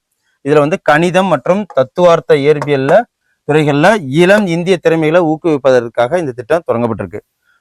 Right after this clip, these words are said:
இந்த திட்டத்தின் கீழே இந்திய ஆராய்ச்சியாளர்கள் லண்டன் கணித அறிவியல் நிறுவனத்துல எல் ஐ எம், லிம்ஸ்ன்னு சொல்லுவாங்க, லண்டன் Institute of, Institute for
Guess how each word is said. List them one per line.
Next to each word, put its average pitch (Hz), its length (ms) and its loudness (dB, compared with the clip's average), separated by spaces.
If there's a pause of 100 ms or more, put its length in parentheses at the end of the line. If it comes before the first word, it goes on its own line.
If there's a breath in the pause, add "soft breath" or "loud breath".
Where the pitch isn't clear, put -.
இந்த 127 180 -6
திட்டத்தின் 170 260 -4
கீழே 165 220 4
இந்திய 160 320 2
ஆராய்ச்சியாளர்கள் 147 680 2
லண்டன் 151 460 0
கணித 147 320 -2
அறிவியல் 143 340 -2
நிறுவனத்துல 131 520 -2 (480)
எல் 147 200 4
ஐ 170 100 2
எம், 151 180 0 (120)
லிம்ஸ்ன்னு 147 500 -4
சொல்லுவாங்க, 110 360 -4 (1080)
லண்டன் 156 500 2 (1800)
Institute 160 500 2
of, 214 220 4 (1900)
Institute 160 560 0
for 190 340 2